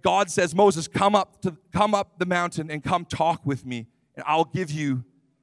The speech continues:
the commandments. I'll give you the Ten Commandments." And so we get to this story where Moses is on the mountain. And, and I don't know if you remember, but when God was talking to Moses in the burning bush,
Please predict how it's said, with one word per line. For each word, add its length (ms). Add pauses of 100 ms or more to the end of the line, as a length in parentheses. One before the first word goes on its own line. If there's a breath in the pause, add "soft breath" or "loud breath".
(120)
the 80
commandments. 440
I'll 160
give 160
you 120
the 160
Ten 480 (320)
Commandments." 680 (2000)
And 140
so 260
we 220
get 300
to 80
this 160
story 440
where 200
Moses 500
is 160 (100)
on 280
the 80
mountain. 500
And, 180 (120)
and 200 (560)
I 80
don't 120
know 80
if 100
you 80
remember, 420
but 220 (460)
when 360
God 280
was 100
talking 380
to 80
Moses 340
in 80
the 60
burning 320
bush, 420